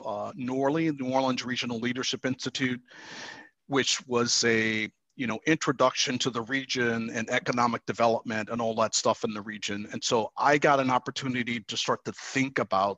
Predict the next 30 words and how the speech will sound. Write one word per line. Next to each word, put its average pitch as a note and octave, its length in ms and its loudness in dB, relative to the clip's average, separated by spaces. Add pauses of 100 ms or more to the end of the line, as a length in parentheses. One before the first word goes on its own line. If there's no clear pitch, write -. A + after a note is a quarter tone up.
the - 80 -4
region A2 760 -4
and G#2 180 -4
all D3+ 260 8
the C#3+ 100 2
wonderful C3 540 0
things A#2+ 300 -2
that A#2 120 0
we're A2 120 -8
seeing, A#2 600 -4 (560)
G D3+ 220 4
N C#3 100 6
O A#2 120 2
Inc, D#3 480 6
nola C3 340 2
B A2 180 -4 (120)
A, C3 540 4
and A2+ 640 0 (320)
a B2+ 80 0
number D3+ 400 6
of C3+ 60 0
the C3+ 100 0
things B2 400 -2
happening A#2+ 600 0
to A2+ 280 -4
bring C3 540 0
corporations A#2 880 -2
and A2+ 100 -10
companies B2+ 480 -2
here A2 560 -2